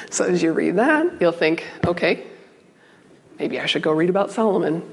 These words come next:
to understand more context around what is being said here."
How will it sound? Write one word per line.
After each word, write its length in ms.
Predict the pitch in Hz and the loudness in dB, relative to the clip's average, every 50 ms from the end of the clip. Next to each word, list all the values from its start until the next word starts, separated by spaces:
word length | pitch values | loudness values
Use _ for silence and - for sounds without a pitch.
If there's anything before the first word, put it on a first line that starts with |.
| - - - - - - | -18 -20 -20 -20 -12 -6
to 120 | - 185 | -4 -2
understand 560 | - 160 165 175 175 175 - 175 160 156 156 185 | 0 0 0 0 0 0 0 0 0 0 0 0
more 200 | 202 180 160 156 | 0 0 0 0
context 640 | - - 165 160 - - 160 165 160 - - - | 0 -2 -2 -2 -2 0 -2 -2 -2 -2 -4 -2
around 420 | 165 170 160 156 156 165 - - 160 | -2 0 0 0 0 -2 -4 -4 -4
what 200 | 170 165 - - | -2 -2 -2 -2
is 120 | 156 151 | -4 -2
being 280 | - 165 151 151 147 147 | -2 0 0 0 0 -2
said 200 | - 156 151 151 | -2 -4 -4 -2
here." 320 | 175 - 147 - 180 180 | 0 -2 -2 -2 -2 -6